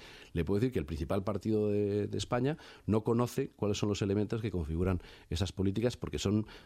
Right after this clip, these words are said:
latiguillos, grandes declaraciones, eh, generalistas con las que casi todo el mundo puede estar de acuerdo. Es decir,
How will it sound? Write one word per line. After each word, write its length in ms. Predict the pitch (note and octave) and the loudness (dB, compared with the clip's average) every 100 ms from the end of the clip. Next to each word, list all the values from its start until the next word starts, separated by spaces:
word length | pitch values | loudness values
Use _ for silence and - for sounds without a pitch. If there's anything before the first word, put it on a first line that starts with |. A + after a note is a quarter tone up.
| - | -4
latiguillos, 760 | D2+ D2 E2 B2 G#2+ G2+ G2+ | -2 0 2 2 2 0 0
grandes 400 | F2+ E2+ F#2+ F2 | 0 2 2 2
declaraciones, 680 | E2+ D#2+ D#2+ F2+ F2+ E2+ - | 0 0 0 2 2 0 -2
eh, 160 | D#2+ D2+ | -2 -2
generalistas 600 | - F2 F2 G#2 A2+ - | 0 2 2 2 0 0
con 80 | E2 | -2
las 120 | D2 | -4
que 100 | - | -4
casi 280 | C#2+ - - | -6 -6 -2
todo 140 | F2+ | 0
el 60 | D2+ | 2
mundo 200 | D2+ D2 | 0 0
puede 180 | C#2+ C#2+ | -2 -2
estar 200 | D#2 C#2+ | -2 -2
de 60 | |
acuerdo. 340 | D2 D3 A2+ - | 0 0 0 -4
Es 120 | - | -2
decir, 220 | F2 F2+ | 0 0